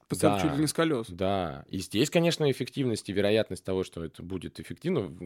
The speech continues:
Speaker 2: хирург должен сказать, тут восемьдесят процентов, что мы вас от этой истории вылечим, конечно, остаётся на двадцать процентов, что что-то может пойти не так.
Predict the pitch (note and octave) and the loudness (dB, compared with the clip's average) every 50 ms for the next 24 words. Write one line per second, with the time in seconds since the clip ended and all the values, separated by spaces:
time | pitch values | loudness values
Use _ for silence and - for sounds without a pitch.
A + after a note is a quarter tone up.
0 | E2 - - G2 A#2 E3 D#3 A#2 A#2+ C#3+ C3+ - - A2 G2 F2 D#2 - - - | -10 -6 -2 0 0 0 2 2 2 2 2 2 0 -2 -2 -2 -2 -4 -4 0
1 | E3 G#3 - - E3+ D3+ - - B2 C3 - F#3+ G3+ - - - - - A2 G#2+ | 0 0 2 0 -2 -2 -2 -4 -4 -2 0 0 0 0 -2 -4 -4 0 0 2
2 | G#2+ G#2 F#2+ F#2+ G#2+ C#3+ D#3+ A#2+ A2 A#2+ - - - - - _ _ - - - | 2 2 2 0 0 0 2 2 2 2 0 -4 -14 -18 -20 _ _ -20 -12 -6
3 | - F2+ - C#3 - A#2 - - - C3+ B2+ A2+ A2 C#3 D#3 C#3 - - - E2+ | -6 -2 -2 -2 -2 -4 -6 -2 0 2 2 2 2 0 0 -2 -2 -4 -6 -8
4 | D2+ - - E2+ G#2+ B2+ - - - - - F#2 G#2 - - - E2 D#2+ F#2 F#2+ | -8 -4 -4 -2 -2 -2 -2 -4 -6 -4 0 0 0 0 -2 -8 -6 -4 -4 -4
5 | - - - - - A2+ A#2 - - - E2+ - - - A#2 A#2 - G#2 F#2+ G2 | -4 -4 -8 -8 -6 -6 -6 -6 -8 -10 -12 -10 -4 -2 -2 -2 -2 -2 -4 -4
6 | G2+ F#2 - F2 D#2+ - G#2 G2+ F#2+ F2+ - A#2+ A#2+ | -4 -6 -6 -6 -6 -4 -4 -4 -4 0 2 2 2